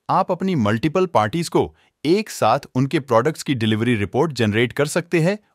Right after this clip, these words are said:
और साथ ही WhatsApp and एसएमएस के माध्यम से आसानी से डिलीवरी डिटेल प्रोवाइड कर सकते हैं, जिससे आपकी पार्टीज डिलीवरी मैसेज में दिए प्रीव्यू लिंक पर क्लिक करके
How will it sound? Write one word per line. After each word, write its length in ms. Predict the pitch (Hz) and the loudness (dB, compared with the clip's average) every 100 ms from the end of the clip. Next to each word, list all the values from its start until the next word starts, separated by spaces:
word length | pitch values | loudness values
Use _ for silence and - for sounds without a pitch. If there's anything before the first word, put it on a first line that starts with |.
| _ | _
और 200 | 113 160 | 2 2
साथ 280 | 175 - 113 | 2 0 0
ही 320 | 127 - 82 - _ _ | -2 -8 -10 -12 _ _
WhatsApp 460 | 92 107 127 - 160 - - | 0 0 2 0 0 -2 -4
and 220 | 131 175 - | -2 -2 -2
एसएमएस 380 | 117 143 139 147 | -4 0 -2 -2
के 100 | 110 | -2
माध्यम 400 | 87 92 131 170 | -2 -2 -2 -2
से 220 | 170 185 - _ - | -2 -4 -6 _ -4
आसानी 460 | 104 107 123 131 165 | 0 0 0 0 0
से 160 | 202 | 0
डिलीवरी 420 | 196 120 117 131 151 | 0 2 0 0 -2
डिटेल 340 | 113 95 147 | -2 0 -2
प्रोवाइड 400 | 175 110 101 110 | 0 2 2 2
कर 120 | 107 | -2
सकते 300 | 98 95 - | -6 -6 -6
हैं, 240 | 90 80 _ 104 | -6 -6 _ -8
जिससे 420 | 95 147 - 233 | -2 -2 0 0
आपकी 340 | 185 175 196 | 0 -2 -6
पार्टीज 440 | 175 113 110 160 120 | 0 0 2 -4 -4
डिलीवरी 360 | 107 113 143 | -2 0 0
मैसेज 360 | 143 104 101 127 | 0 0 -2 -2
में 140 | 123 | -2
दिए 160 | 104 123 | 0 -2
प्रीव्यू 440 | 147 - 131 156 | -2 -2 0 0
लिंक 220 | 165 123 127 | 0 0 0
पर 160 | 151 | -4
क्लिक 220 | - 139 | -2 -4
करके 420 | 151 117 107 165 | -2 -4 -2 -2